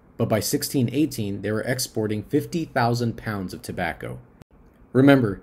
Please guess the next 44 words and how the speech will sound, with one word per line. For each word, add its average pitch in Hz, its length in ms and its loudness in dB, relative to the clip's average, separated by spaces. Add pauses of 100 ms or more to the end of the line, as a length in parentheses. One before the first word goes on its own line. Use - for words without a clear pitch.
they 127 140 4
still 165 400 6
owed 131 300 6
a 110 100 -2
very 127 400 8
large 123 420 4
debt 107 320 0 (160)
to - 160 0
the 104 100 0
Virginia 117 400 2
Company, 92 400 -6
so 101 200 -4
getting 135 480 0
some 131 240 2
revenue 117 380 4
into 120 280 -2
them 85 220 -8
was 82 120 -8
a 87 60 -8
priority. 95 640 -4 (800)
In 131 160 6
England, 127 380 8
this 143 160 6
sparked 170 320 4
a 170 40 -2
debate 120 400 4
as 113 160 -2
tobacco 127 440 4
began 120 340 4
flooding 151 380 8
their 143 100 6
market 107 520 -2
with 120 140 -2
slogans 143 480 6
such 123 220 0
as, 113 280 2 (260)
"Hail, 135 320 8
thou 127 320 6
inspiring 117 640 2
plant, 107 420 -6 (340)
thou 131 200 6
balm 135 460 6
of 110 180 4
life, 110 380 0